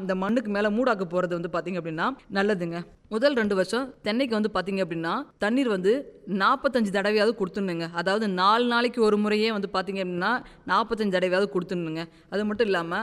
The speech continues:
அஞ்சாவது வருஷத்துலேருந்து வந்து பாத்தீங்க அப்படின்னா, சொட்டு நீர் பாசனம். சொட்டு நீர் பாசனம் ரொம்ப ரொம்ப முக்கியம், சரியா? இது வந்து அகல வடிகால் முறை இல்ல அகலப்பாத்தி முறைன்னு சொல்லுவோம், சரிங்களா? இது மூலியமாவும் நம்ம கொடுக்கலாங்க. ஒரு கண்ணுக்கு வந்து பாத்தீங்க அப்படின்னா, குறைஞ்சது இந்த நாலு வருஷத்துக்கு மேல இருந்து பாத்தீங்க அப்படின்னா,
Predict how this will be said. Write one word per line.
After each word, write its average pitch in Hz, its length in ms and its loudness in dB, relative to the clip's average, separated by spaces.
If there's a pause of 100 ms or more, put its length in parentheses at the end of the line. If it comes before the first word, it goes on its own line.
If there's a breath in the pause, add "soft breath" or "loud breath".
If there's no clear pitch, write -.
(160)
அஞ்சாவது 277 420 2
வருஷத்துலேருந்து 226 520 2
வந்து 214 160 0
பாத்தீங்க 185 260 -2
அப்படின்னா, 180 200 -4
சொட்டு 226 320 0
நீர் 277 160 4
பாசனம். 180 380 -2 (120)
சொட்டு 233 280 -2
நீர் 277 180 2
பாசனம் 233 320 0
ரொம்ப 196 220 0
ரொம்ப 226 200 0
முக்கியம், 175 120 -4 (240)
சரியா? 180 300 -2 (160)
இது 220 160 -2
வந்து 262 240 0 (560)
அகல 240 300 2
வடிகால் 226 380 2
முறை 214 240 0
இல்ல 226 140 2
அகலப்பாத்தி 208 520 0
முறைன்னு 196 300 2
சொல்லுவோம், 175 280 2
சரிங்களா? 175 320 0 (180)
இது 214 200 4
மூலியமாவும் 233 420 6
நம்ம 185 180 2
கொடுக்கலாங்க. 175 480 2 (280)
ஒரு 190 240 0
கண்ணுக்கு 262 380 0
வந்து 240 160 0
பாத்தீங்க 220 320 -2
அப்படின்னா, 196 260 -2 (100)
குறைஞ்சது 208 520 2 (260)
இந்த 202 240 0
நாலு 190 240 2
வருஷத்துக்கு 196 360 -2
மேல 202 220 2
இருந்து 196 280 0
பாத்தீங்க 175 300 -2
அப்படின்னா, 165 260 -2